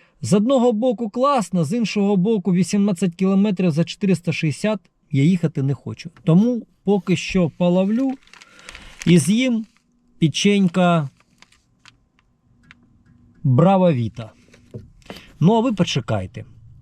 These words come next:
Можете мене привітати. Я взяв замовлення на сектор Північно-Броварський. Е,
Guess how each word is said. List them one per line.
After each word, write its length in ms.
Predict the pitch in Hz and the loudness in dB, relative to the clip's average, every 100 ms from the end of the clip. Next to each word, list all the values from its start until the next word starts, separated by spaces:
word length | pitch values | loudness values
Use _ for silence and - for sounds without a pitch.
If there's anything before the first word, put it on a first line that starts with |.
| - - - _ - - - - - - - - - - - - - - - - - - - - - | -20 -20 -20 _ -4 -2 0 0 0 0 0 2 0 0 -2 -2 -2 -2 -2 -4 -4 -6 -2 0 2
Можете 680 | 147 214 185 214 214 208 202 - - - 139 | 2 2 0 0 0 0 2 2 2 0 0
мене 300 | 151 180 190 | 0 2 2
привітати. 840 | 185 180 180 190 208 196 160 123 - - - - - - - - - - - - - - - | 2 2 2 2 0 0 0 0 0 0 0 -2 -2 -2 -4 -2 -2 -2 -2 0 0 -2 -2
Я 260 | 127 170 180 | 0 2 2
взяв 520 | 165 165 208 196 175 - - - - - - - - | 2 0 2 2 0 0 0 0 0 0 0 0 0
замовлення 800 | 127 151 170 208 208 190 175 170 | 2 2 4 2 2 2 2 2
на 240 | 160 170 165 - - - - - - - | 2 2 0 -4 -6 -4 -4 -2 0 2
сектор 480 | - - 190 - 160 | 0 0 0 0 0
Північно-Броварський. 1400 | - 175 185 185 - 170 151 165 170 160 - 214 214 208 - - - - - - - - - - - - - - - - - - - - - | 2 2 2 2 2 2 2 2 0 0 0 2 2 0 0 -2 0 0 0 0 0 2 2 0 -2 -2 0 0 0 0 0 0 -2 -2 -4
Е, 360 | 110 110 110 110 | -2 -2 0 0